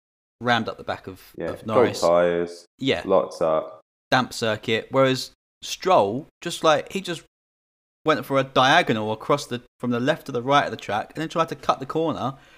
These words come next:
Speaker 1: and just
Speaker 2: Yeah.
Speaker 1: rammed into the side of
Speaker 2: <laughs>
Speaker 1: Leclerc. There was, like, I was sit-, I was, I was watching, I was like, "What's going through your brain?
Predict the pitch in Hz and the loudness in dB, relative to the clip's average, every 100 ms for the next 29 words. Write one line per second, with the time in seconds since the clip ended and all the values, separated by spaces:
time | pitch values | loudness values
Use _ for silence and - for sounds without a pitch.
0 | - 151 160 147 120 95 143 160 160 160 | -12 -8 -8 -8 -2 2 4 4 2 -2
1 | 156 151 160 160 160 160 190 135 101 131 | -8 -2 2 2 2 -2 2 2 2 0
2 | 143 156 - - - _ _ _ 170 185 | 4 4 4 -4 -20 _ _ _ 4 4
3 | - - 196 214 196 196 262 - 135 135 | 4 6 6 6 4 4 4 2 -2 -2
4 | 160 - _ _ _ _ - 202 220 - | -4 -6 _ _ _ _ -14 -10 -4 2
5 | 202 175 - 151 123 - 196 135 | 4 2 0 0 2 4 2 2